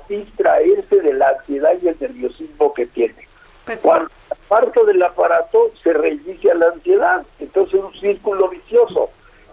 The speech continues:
Speaker 1: La única forma es ponerle un límite a este tipo de actividades,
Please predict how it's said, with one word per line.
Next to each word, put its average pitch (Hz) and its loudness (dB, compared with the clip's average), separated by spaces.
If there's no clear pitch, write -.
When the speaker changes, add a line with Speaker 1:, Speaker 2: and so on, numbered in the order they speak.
Speaker 1:
La 170 2
única 233 0
forma 196 0
es 190 -6
ponerle 202 -4
un 196 -4
límite 226 -4
a 160 2
este 160 -6
tipo 160 -4
de 175 4
actividades, 185 -2